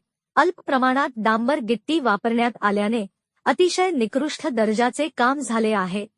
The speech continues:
सदर रस्ता तालुक्याच्या शेवटच्या टोकावर असल्याने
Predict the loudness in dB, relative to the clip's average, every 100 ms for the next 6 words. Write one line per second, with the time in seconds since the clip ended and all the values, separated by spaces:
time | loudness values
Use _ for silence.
0 | -8 -2 2 2 2 -2 0 -2 2 2
1 | 2 2 0 0 -2 0 0 0 0 0
2 | 0 2 2 2 2 0 -2 -4 -2 -2
3 | -2 -4